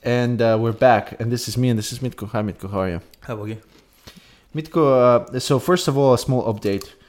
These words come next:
Speaker 1: for the biggest fans. Uh, as you can see, Mitko is not Stefcho. And as you can see, there's no, no Stefcho this time again. And, uh, I know what you're thinking. I think, uh, you're thinking, "Bogi, you did something.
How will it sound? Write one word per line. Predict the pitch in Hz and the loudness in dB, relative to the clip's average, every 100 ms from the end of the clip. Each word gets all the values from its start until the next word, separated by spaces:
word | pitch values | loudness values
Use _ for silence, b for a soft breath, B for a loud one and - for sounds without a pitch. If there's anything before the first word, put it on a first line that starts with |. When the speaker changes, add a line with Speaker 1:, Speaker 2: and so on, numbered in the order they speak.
| b b | b b
Speaker 1:
for | _ 117 | _ -6
the | 107 | -4
biggest | 98 117 110 - | -2 -2 -2 -6
fans. | 110 92 85 - - - | -6 -6 -8 -12 -16 -6
Uh, | 101 95 95 92 92 | -2 0 2 2 0
as | 110 | 0
you | 123 | 0
can | - 123 | 0 0
see, | - | 0
Mitko | 127 123 - 120 | 0 -2 -2 -2
is | |
not | 110 107 | -2 -6
Stefcho. | - 95 - 67 - _ b b b b | -6 -8 -8 -16 -18 _ b b b b
And | 107 | -4
as | 110 104 | -4 -4
you | |
can | 107 113 | -2 -2
see, | 104 127 | 0 0
there's | 117 110 110 | 2 2 2
no, | 113 104 | 0 0
no | 117 107 | 0 -2
Stefcho | - 110 - 104 | 0 -4 -2 -8
this | 92 | -8
time | - 101 101 | -8 -6 -6
again. | 95 92 73 - b b b b _ | -6 -8 -8 -16 b b b b _
And, | 120 113 107 | -2 0 0
uh, | 107 104 101 95 82 - b b b - | 0 2 2 0 -2 -8 b b b -2
I | 120 | 0
know | 127 147 | 4 6
what | 147 135 - | 6 4 0
you're | 117 | -4
thinking. | - 98 92 85 76 | -4 -6 -6 -10 -6
I | 101 | -6
think, | - 127 - | -4 -8 -6
uh, | 123 | -6
you're | 131 139 | -2 -4
thinking, | 139 151 131 127 117 | -2 -2 -2 -2 2
"Bogi, | 127 117 | 2 2
you | 113 113 | 2 2
did | 104 - | -2 -4
something. | 82 64 - 104 | -8 -10 -16 -16